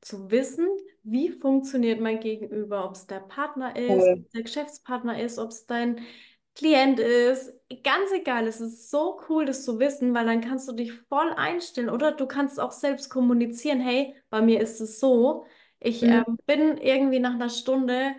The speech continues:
Speaker 1: müde oder wir machen mal kurz einen Spaziergang oder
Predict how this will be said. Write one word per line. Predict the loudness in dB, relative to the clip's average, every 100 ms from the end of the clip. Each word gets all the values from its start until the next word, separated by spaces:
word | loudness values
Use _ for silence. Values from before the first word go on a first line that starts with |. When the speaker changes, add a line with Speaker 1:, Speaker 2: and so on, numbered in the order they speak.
| -12 _
Speaker 1:
müde | 2 4 4 2 2 0 0
oder | 0 -2 -2 -8 -8
wir | -4 0
machen | 0 2
mal | 0
kurz | 0 -4 -4
einen | -6
Spaziergang | -4 -4 0 0 2 2 2 0
oder | 0 0 -2